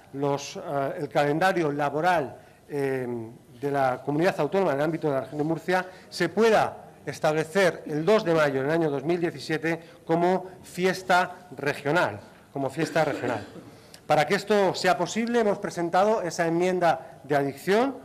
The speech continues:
una enmienda de adición que esperamos que sea,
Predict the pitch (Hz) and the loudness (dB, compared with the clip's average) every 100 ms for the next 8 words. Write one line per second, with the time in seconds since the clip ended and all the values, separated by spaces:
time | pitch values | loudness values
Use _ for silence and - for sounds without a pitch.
0 | - 151 160 170 175 160 151 170 180 202 | -8 -2 0 2 2 0 0 -2 0 0
1 | 202 - - 147 - 151 160 170 170 - | -4 -14 -10 -6 0 2 4 2 0 -8
2 | - - 139 - 151 139 110 | -20 -10 -8 -2 0 0 -2